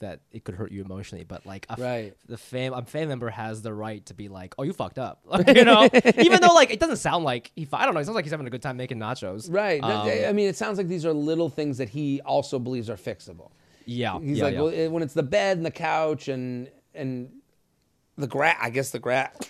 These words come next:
Speaker 1: I mean, <laughs> first of all, people have preferences in couches. You know what I mean?
Speaker 2: Right,
Speaker 1: Like,
Speaker 2: right.
Speaker 1: maybe he's old. Maybe he needs a, a better, like, uh,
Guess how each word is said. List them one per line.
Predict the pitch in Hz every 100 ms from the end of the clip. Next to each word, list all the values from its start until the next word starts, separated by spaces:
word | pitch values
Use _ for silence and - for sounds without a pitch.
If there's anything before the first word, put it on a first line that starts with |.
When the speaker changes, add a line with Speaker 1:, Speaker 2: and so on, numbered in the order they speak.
| -
Speaker 1:
I | 320
mean, | 349 285 - _
<laughs> | - - - - _
first | - 170
of |
all, | 127 139 -
people | - 330 220 190 156 147
have | 160 139 135
preferences | - 131 123 123 120
in | 117
couches. | 117 117 151 180 170
You | 180
know |
what | 214 233
I |
mean? | -
Speaker 2:
Right, | -
Speaker 1:
Like, | 208
Speaker 2:
right. | 135
Speaker 1:
maybe | 175 202 208 - -
he's | 311 285
old. | 214 262 285 214 165
Maybe | 190 202
he | 202
needs | 196 175
a, | 180 151
a | 160
better, | 151 151 160
like, | 151 147 143 -
uh, | 127 131